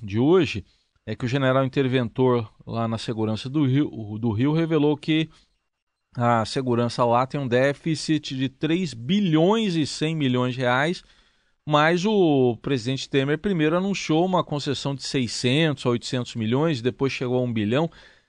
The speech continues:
Quer dizer que, ao contrário do que foi anunciado antes, não há mesmo dinheiro pra bancar a intervenção, né?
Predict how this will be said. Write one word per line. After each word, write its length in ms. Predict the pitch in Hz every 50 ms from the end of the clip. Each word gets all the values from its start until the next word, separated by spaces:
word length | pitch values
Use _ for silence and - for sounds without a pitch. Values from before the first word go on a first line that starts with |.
| _ _
Quer 80 | - 151
dizer 220 | 151 151 202 214
que, 760 | 208 - 226 214 208 190 175 165 151 143 139 131 123 117 113 113
ao 120 | 120 139
contrário 560 | - 160 147 131 - 151 147 147 147 139 135
do 100 | 120 117
que 60 | -
foi 200 | - 135 135 131
anunciado 640 | 131 131 131 127 - - - 131 131 131 131 139 147
antes, 340 | 170 208 220 - - - -
não 500 | 190 175 170 165 156 160 175 196 202 220
há 140 | 226 226
mesmo 440 | 196 175 175 185 185 151 151 156 139
dinheiro 420 | 127 139 147 151 170 175 151 120 104
pra 180 | - 131 123
bancar 380 | 123 131 123 113 - 135 131 127
a 40 | 123
intervenção, 580 | 113 - 123 113 113 110 - - 120 98 92
né? 160 | 104 120 139